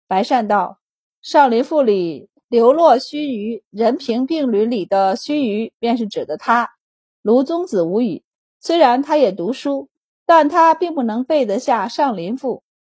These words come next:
既然大佬们都这么说，那就是真的了。周满作为天下第一医者，应该不会认错的。周满兴冲冲地砍去了不少果壳，挖了一个小洞，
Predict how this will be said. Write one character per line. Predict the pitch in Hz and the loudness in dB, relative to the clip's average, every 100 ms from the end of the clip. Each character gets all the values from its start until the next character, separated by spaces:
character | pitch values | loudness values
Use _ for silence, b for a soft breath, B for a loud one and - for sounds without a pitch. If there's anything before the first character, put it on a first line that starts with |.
| _ | _
既 | 311 | 2
然 | 285 269 294 | 4 4 2
大 | 339 262 | 2 4
佬 | 185 | 2
们 | 170 208 226 | 0 -4 -2
都 | 302 | -2
这 | 294 | 0
么 | 233 185 | -2 -2
说， | - 247 233 _ - | 0 0 0 _ -6
那 | 226 196 | -4 -4
就 | 196 | -6
是 | 202 | -10
真 | 196 269 269 | -4 0 0
的 | 233 | 0
了。 | 170 - _ _ _ _ _ _ | -2 -8 _ _ _ _ _ _
周 | - 339 | 2 2
满 | 320 294 - | 4 0 0
作 | 262 | -2
为 | 226 | 0
天 | 240 320 294 | -2 -2 -2
下 | 311 247 | 0 0
第 | 214 262 262 | 0 -2 -2
一 | 269 | -2
医 | 277 | -2
者， | 214 170 - | -2 -4 -6
应 | - 262 | -4 -2
该 | 277 277 | 2 2
不 | 277 - | 0 -4
会 | 294 | -2
认 | 254 214 | -2 -4
错 | 180 - 190 | -6 -4 -4
的。 | - - _ _ _ _ _ _ | -4 -12 _ _ _ _ _ _
周 | 330 349 | 2 4
满 | 311 180 160 | 4 0 -4
兴 | - 311 | -8 -4
冲 | 277 302 | -2 -4
冲 | 302 294 | -4 -2
地 | 277 190 | 0 0
砍 | - 240 233 | -2 -6 -6
去 | 220 285 | -6 -2
了 | 233 | -2
不 | 214 285 | -2 -2
少 | 220 254 | 0 0
果 | - - | -2 -8
壳， | - 190 196 220 _ _ _ _ | -6 -4 -4 -6 _ _ _ _
挖 | - 339 | 0 2
了 | 330 247 | 2 0
一 | |
个 | 233 | -2
小 | 311 - 143 | -4 -4 -4
洞， | - 254 | -2 -2